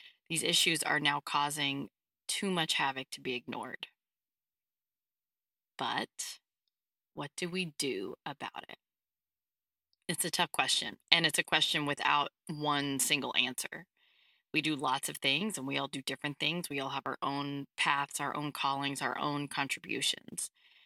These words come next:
And with lots of fires everywhere, how do you know where to begin? So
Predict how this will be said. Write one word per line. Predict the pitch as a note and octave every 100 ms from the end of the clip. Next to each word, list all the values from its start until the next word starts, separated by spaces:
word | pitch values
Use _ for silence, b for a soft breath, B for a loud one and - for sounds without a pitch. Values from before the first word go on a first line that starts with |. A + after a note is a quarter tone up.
| b b _
And | D3 C#3+ C#3 D#3
with | D#3 C#3+
lots | D3 D#3+ -
of | D3+
fires | - D3+ D3 D3 C#3 C3+ - - _ -
everywhere, | E3+ D3+ B2+ A2+ A#2+ F#2 - _ _ _ _
how | - - D3+
do | D#3+
you | D#3+
know | D3 C#3 C#3 C3+ C3+ C3+ _ _ -
where | C3+ C3
to | C3 -
begin? | B2+ - - - _ _ _ _ _ _ _ _ b b b _
So | - E3+ D3 C#3+